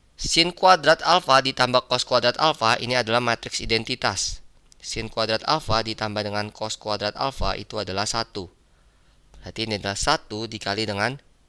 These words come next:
sin kuadrat alfa min cos kuadrat alfa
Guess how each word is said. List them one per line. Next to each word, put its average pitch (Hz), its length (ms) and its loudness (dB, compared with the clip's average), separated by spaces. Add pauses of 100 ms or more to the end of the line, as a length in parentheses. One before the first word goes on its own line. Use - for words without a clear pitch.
(920)
sin 147 380 -2
kuadrat 110 560 -2
alfa 107 480 0 (320)
min 123 160 -2
cos 123 240 -4
kuadrat 113 400 -2
alfa 107 480 -4